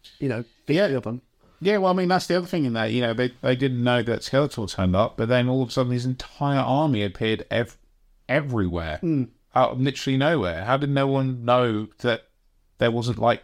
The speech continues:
Speaker 2: thousands of people around them?
Speaker 1: Yeah. It's like, no wonder, like, we as humans have never seen, you know, properly seen U F Os. We're not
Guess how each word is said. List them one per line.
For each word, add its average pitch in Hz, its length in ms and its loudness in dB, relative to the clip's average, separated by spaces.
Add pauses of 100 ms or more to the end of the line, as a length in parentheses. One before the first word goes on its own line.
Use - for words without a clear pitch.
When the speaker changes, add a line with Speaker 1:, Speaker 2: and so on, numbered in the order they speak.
(120)
Speaker 2:
thousands 117 580 -4
of 92 60 -10
people 127 400 -2
around 92 260 -2
them? - 140 -6 (260)
Speaker 1:
Yeah. 185 580 0 (560)
It's 294 160 -2
like, 311 240 2 (680)
no 294 140 4
wonder, 320 420 0
like, 202 260 0
we 190 280 -2
as 175 200 -4
humans 156 400 -2
have 131 120 -4
never 143 220 2
seen, 139 400 0 (100)
you 180 140 -2
know, 139 100 0
properly 151 380 -4
seen 139 260 0
U 135 180 2
F 110 160 -4
Os. 113 400 -2
We're 170 60 0
not 233 200 -2